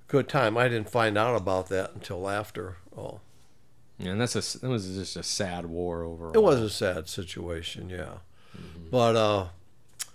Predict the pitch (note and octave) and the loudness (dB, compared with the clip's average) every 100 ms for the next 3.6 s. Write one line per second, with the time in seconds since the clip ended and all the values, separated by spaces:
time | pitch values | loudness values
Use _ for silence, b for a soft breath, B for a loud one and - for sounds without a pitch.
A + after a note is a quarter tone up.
0 | b b b - C3+ C3+ E3+ D#3 F#3 D#3+ | b b b 2 8 8 8 6 2 4
1 | F3+ D#3+ - G#2 F#2+ - A2+ G2+ G2 F2+ | 6 6 6 -2 -2 -2 0 2 2 2
2 | G2+ C3 D3 C#3 D3 D3 C3 A#2 A2+ A#2 | 2 4 4 6 8 8 8 6 4 0
3 | - - A2 G#2 G#2+ | -2 0 2 2 0